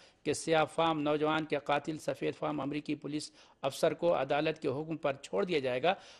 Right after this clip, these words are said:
ہتھیاروں کی فروخت میں غیر معمولی اضافہ ہوا ہے۔ ان دکانداروں کا کہنا ہے کہ جو بھی لوگ ہتھیار خریدنے کے لیے دکانوں پر آ رہے ہیں، ان کے چہروں پر ایک طرح کا خوف پایا جاتا ہے۔ امریکہ کے مختلف شہروں، خاص طور پر فرگوسن شہر کے باشندوں کا کہنا ہے کہ ہمیں اس بات کا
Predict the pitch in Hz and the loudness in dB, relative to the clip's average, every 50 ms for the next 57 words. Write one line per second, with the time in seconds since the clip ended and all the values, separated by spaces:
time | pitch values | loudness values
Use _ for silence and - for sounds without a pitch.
0 | - - - 151 - 180 175 180 196 196 170 - 160 - - 151 160 170 165 - | -10 -6 -6 -2 4 6 6 6 6 4 -2 -4 -6 -4 0 0 2 2 0 0
1 | - 160 165 160 - - _ _ _ - 117 110 131 151 175 165 156 147 147 156 | -2 -4 -4 -4 -8 -16 _ _ _ -12 -6 0 2 4 4 4 4 2 0 0
2 | 175 175 165 147 139 131 127 135 131 - 139 131 127 123 131 117 113 - - _ | 0 -2 0 0 0 0 0 0 0 0 0 -2 0 0 0 -2 -2 -4 -10 _
3 | - - - - _ - 190 196 196 196 190 185 202 208 208 220 226 254 240 233 | -20 -20 -20 -14 _ -2 0 2 4 2 4 4 2 4 6 6 6 6 4 2
4 | 208 196 202 196 202 220 233 233 240 214 180 139 151 185 202 185 190 180 175 175 | 0 2 0 -2 -2 -2 -4 -4 -4 -6 -6 0 2 2 2 2 2 0 0 2
5 | 165 156 156 - 170 170 170 165 - - 160 160 160 170 170 156 165 160 156 165 | 2 0 0 2 2 4 4 2 0 -2 -2 -2 -2 -4 -4 -4 -4 -4 -4 -6
6 | 156 139 143 139 - 147 156 160 156 156 151 135 131 127 135 143 151 165 196 214 | -4 -4 -6 -4 -4 -2 -2 -2 -2 0 -2 0 0 0 0 2 2 0 0 -2
7 | - - - - _ _ 175 175 156 202 180 - - 180 180 208 220 214 208 175 | -6 -12 -20 -20 _ _ -8 -2 0 0 0 4 2 4 4 4 2 4 2 2
8 | 160 - - 175 165 165 165 - 139 131 - - - - 196 208 196 - - - | 2 2 2 2 2 2 2 0 -2 -2 -4 -2 2 6 6 6 6 4 2 0
9 | 143 127 123 123 131 127 - 143 123 117 113 - - - - - - - _ - | 0 2 2 0 -2 0 0 0 -2 -2 -4 -6 -12 -20 -20 -20 -20 -10 _ -4
10 | 170 175 208 202 220 214 196 208 196 190 180 - 196 196 180 - 180 180 190 190 | -2 0 2 2 2 4 4 2 2 0 2 0 0 0 4 6 6 6 6 2
11 | 180 - - 185 185 170 - 185 180 175 - 185 165 - - 160 156 165 175 165 | 0 2 4 4 4 4 4 2 0 2 0 -2 -2 -2 -2 -2 0 0 0 0
12 | - 175 156 - 165 156 165 165 - 175 143 123 151 156 151 - 180 175 175 170 | 0 -4 -2 0 0 0 0 0 0 -2 0 2 0 0 0 -2 -2 -2 -2 -2
13 | 180 175 170 - 170 175 180 196 202 190 175 165 170 170 156 143 139 151 156 156 | -2 -2 -2 -2 -2 -2 -2 -2 -2 0 0 0 0 -2 -2 -2 0 0 0 0
14 | - 170 151 | 2 0 0